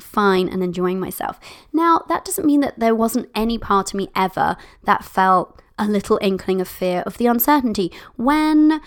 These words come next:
we first had it announced that the schools were closing, that's when it really hit home to me, because as you know, I don't listen to the news. I don't subscribe to the mass hysteria of things,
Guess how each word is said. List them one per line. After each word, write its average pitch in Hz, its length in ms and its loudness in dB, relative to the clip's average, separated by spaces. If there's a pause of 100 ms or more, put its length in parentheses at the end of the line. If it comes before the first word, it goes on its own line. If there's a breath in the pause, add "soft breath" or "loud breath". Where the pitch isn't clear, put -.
(680 loud breath)
we 233 160 2
first 240 360 0
had 220 180 -2
it - 80 -6
announced 196 760 -4
that 185 240 -2
the 185 60 -6
schools 202 600 -2
were 185 140 -10
closing, 277 720 2
that's 285 240 -2
when 381 100 2
it 320 60 0
really 240 260 0
hit 214 200 -4
home 208 180 0
to 202 120 -6
me, 175 80 2
because 175 260 -6
as 262 240 -2
you 294 100 4
know, 233 360 4
I 202 80 -6
don't 208 260 0
listen 196 320 -4
to - 120 -10
the 196 60 -4
news. 175 480 -2
I - 60 -6
don't 196 260 -6
subscribe 196 680 0
to - 60 -12
the 180 100 -6
mass 175 260 -6
hysteria - 680 0
of - 80 -8
things, - 520 -8